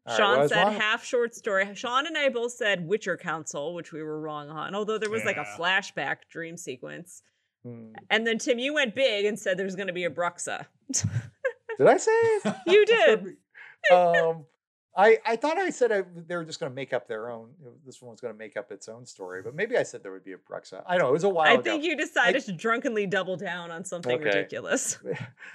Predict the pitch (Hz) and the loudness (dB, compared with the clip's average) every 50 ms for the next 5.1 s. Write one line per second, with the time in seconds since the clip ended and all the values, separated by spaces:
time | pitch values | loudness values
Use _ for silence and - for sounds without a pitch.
0 | - - - - 147 139 135 143 165 202 160 151 170 151 143 120 104 101 104 - | -18 -10 -2 0 2 2 2 2 0 -4 -4 -2 -2 2 2 4 4 2 0 -4
1 | - - 123 120 - - 120 - - 453 453 - 466 494 480 440 480 466 453 453 | -8 -10 -10 -10 -8 -4 -2 4 6 6 6 8 8 6 6 6 6 8 8 8
2 | 214 226 233 240 214 - - - - - - - 185 196 262 269 262 - - 139 | 8 8 6 6 6 4 2 -4 -6 -6 -4 0 4 6 6 6 6 4 -4 -8
3 | 143 - - 330 - - - - - - 226 254 277 285 294 311 339 339 311 339 | -8 -8 -8 -10 -12 -14 -20 -12 -2 4 4 4 4 4 -2 -6 -6 -6 -8 -8
4 | 330 - - 247 254 262 233 208 220 220 214 214 196 202 202 202 190 180 180 170 | -10 -10 -8 -6 -6 -6 -4 0 2 4 4 4 4 2 0 -2 -2 -2 -4 -8
5 | 170 | -12